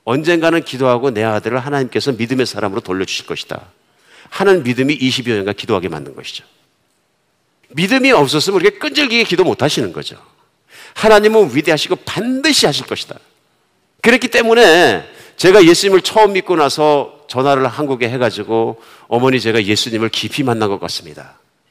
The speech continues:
"어떻게 만나느냐?" 이것저것 물어보시니, 아, 그냥 큰 소리로 울면서 기도하실 때 첫 번째 말씀이, "하나님, 결국은 하셨군요."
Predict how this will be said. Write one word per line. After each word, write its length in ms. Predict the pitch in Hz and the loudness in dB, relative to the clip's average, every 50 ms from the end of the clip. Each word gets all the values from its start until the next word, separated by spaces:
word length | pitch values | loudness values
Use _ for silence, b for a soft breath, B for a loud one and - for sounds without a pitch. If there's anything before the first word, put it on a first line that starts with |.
| _ _ _ _ | _ _ _ _
"어떻게 320 | - 95 - - 185 208 | -12 -10 -8 -2 0 0
만나느냐?" 580 | 190 135 113 104 104 95 95 90 85 80 73 71 - _ b b b b b b b b - | 0 0 -2 -4 -6 -4 -4 -4 -6 -6 -8 -10 -14 _ b b b b b b b b -6
이것저것 460 | 113 101 127 123 - - 170 160 160 | -6 -4 -4 -4 -4 -4 -2 -2 -2
물어보시니, 720 | 123 113 120 120 101 101 90 - - 104 98 80 71 - - _ _ _ _ _ _ _ | -2 0 0 0 0 -2 -4 -8 -8 -10 -10 -10 -12 -14 -18 _ _ _ _ _ _ _
아, 560 | - - - - - 127 - - 151 - - - | -10 -8 -6 -4 -4 -4 -4 -4 -4 -6 -4 -4
그냥 380 | 170 160 165 160 143 127 110 - b b b b b b b b b b _ | -2 -2 0 0 0 0 -2 -6 b b b b b b b b b b _
큰 480 | - - - - - - - - 254 247 | -10 -6 -6 -4 -4 -4 -4 -4 -4 -2
소리로 260 | 190 202 190 180 165 | 0 0 2 2 2
울면서 580 | 139 127 131 131 120 113 101 - - 98 82 78 | 0 0 0 0 0 0 0 -2 -4 -4 -6 -8
기도하실 380 | - - 107 113 107 101 - - | -10 -8 -4 -4 -4 -4 -4 -6
때 80 | - 101 | -8 -8
첫 220 | - - 190 - | -6 -6 -6 -4
번째 280 | - 185 156 - 151 127 | -2 -2 -2 0 -2 0
말씀이, 400 | 110 98 87 - 107 127 156 B B B B | 0 -2 -2 -2 -4 -4 -6 B B B B
"하나님, 420 | - - 170 165 160 156 151 139 127 | -6 -2 0 2 2 4 2 0 0
결국은 440 | - 117 110 95 90 101 135 147 | -2 -4 -4 -4 -4 -6 -6 -6
하셨군요." 580 | 151 - - 151 - 135 - 110 95 82 73 69 | -8 -8 -8 -6 -6 -6 -6 -8 -10 -12 -14 -16